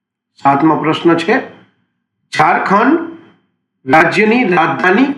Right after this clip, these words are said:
કઈ છે? એનો સાચો જવાબ છે રાંચી.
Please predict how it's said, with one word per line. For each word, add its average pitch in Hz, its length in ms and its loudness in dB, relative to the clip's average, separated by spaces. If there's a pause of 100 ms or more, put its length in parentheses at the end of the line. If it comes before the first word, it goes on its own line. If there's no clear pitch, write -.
(140)
કઈ 269 200 2
છે? - 220 -6 (1200)
એનો 135 140 -2
સાચો 147 360 -2
જવાબ 165 400 0
છે 196 200 -2 (840)
રાંચી. 160 600 0